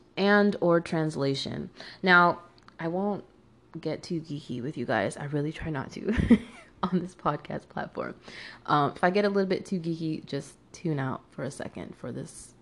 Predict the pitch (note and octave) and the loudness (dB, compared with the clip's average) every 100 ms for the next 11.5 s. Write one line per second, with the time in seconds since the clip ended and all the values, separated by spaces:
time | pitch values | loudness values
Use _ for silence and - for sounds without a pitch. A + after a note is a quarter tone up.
0 | - D#3 D3+ - C#3+ D3 - - F#3 - | -18 -16 -12 -8 -8 -8 -10 -12 -12 -18
1 | - - - - - D#3+ D3 C#3+ E3 A3+ | -20 -20 -20 -20 0 4 4 2 2 2
2 | B3 C4 A#3 C4 C4+ A#3 G#3+ - - - | 2 0 2 0 0 4 6 4 -2 0
3 | F3+ E3+ - A3 C#4+ - B3+ F3+ E3+ D#3+ | 2 2 0 0 0 0 2 2 0 -4
4 | D3+ C#3+ C#3 G2+ - - F#3 G#3 A3+ G3 | -4 -2 -4 -4 -4 -2 0 2 2 2
5 | D#3 D3 - - F#3+ - _ _ _ _ | 0 -2 -6 -8 -10 -14 _ _ _ _
6 | _ _ _ _ - - D#3 D3+ D3 D3+ | _ _ _ _ -20 -2 2 4 2 0
7 | - - - F3 F3 F3 E3+ F#3 G3+ A3+ | -8 -18 -2 4 4 4 4 6 6 4
8 | A3+ F3+ F3+ F#3 F#3 A#3+ A3+ G#3+ A3 G#3+ | 2 2 4 2 2 0 0 2 2 2
9 | - D3+ D3 C#3+ C#3+ - D3 C3+ C3+ C3 | 0 0 2 0 -2 -4 -4 0 2 2
10 | C3+ C3+ - - - - - _ C#3+ C#3+ | 0 -2 -10 -20 -20 -20 -20 _ -6 -2
11 | C#3 C3+ - - - | 0 0 -4 -10 -18